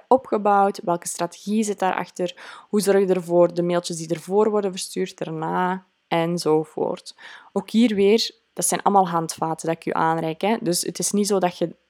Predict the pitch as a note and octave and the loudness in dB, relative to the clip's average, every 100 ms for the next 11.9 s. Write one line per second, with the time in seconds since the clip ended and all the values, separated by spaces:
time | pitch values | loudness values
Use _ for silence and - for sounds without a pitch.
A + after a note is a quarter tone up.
0 | - D#3+ E3+ F3+ E3 D3+ F3 F3+ E3 E3+ | -12 -2 0 2 0 2 2 2 2 0
1 | D#3+ - D#3 D3+ - D#3+ A3 F3 D#3 - | -2 -4 -8 -8 -6 -2 0 0 -4 -4
2 | F#3 F#3 F#3 F3+ F3+ F3+ F3 - F#3+ - | -2 -2 0 0 0 0 -2 -4 -6 -6
3 | F#3 F3+ F3+ - F3 F3 - E3+ F3 E3+ | -6 -4 -4 -4 -4 -4 -4 -4 -4 -6
4 | D#3+ - - F3 F#3+ B3+ - - - _ | -10 -8 0 0 2 0 -2 -14 -20 _
5 | F3+ F3 E3+ - F3 E3 D3+ D3 D3+ - | 4 4 4 4 4 4 0 -2 -2 -4
6 | - - - - - - - - - F3 | -6 -8 -10 -12 -18 -20 -20 -14 -4 -4
7 | E3+ G3 F#3+ F#3+ F#3+ - E3 - - E3+ | 0 -2 0 -2 -2 -2 -4 -4 -2 -2
8 | E3 - _ _ _ - F#3+ F#3 F#3 F#3 | -2 -8 _ _ _ 2 2 2 0 0
9 | F#3 - E3+ D#3+ D#3+ E3 G3 G#3 G#3+ - | 0 -2 -4 -6 -4 -2 0 0 0 -2
10 | E3 - E3+ - F3 D#3+ D#3+ D#3+ D#3+ - | -6 -8 -6 -4 -4 -2 -4 -6 -8 -8
11 | - D#3+ D#3 E3 D#3 D#3+ D#3 D3+ D#3 | -8 -8 -8 -10 -10 -8 -6 -4 -4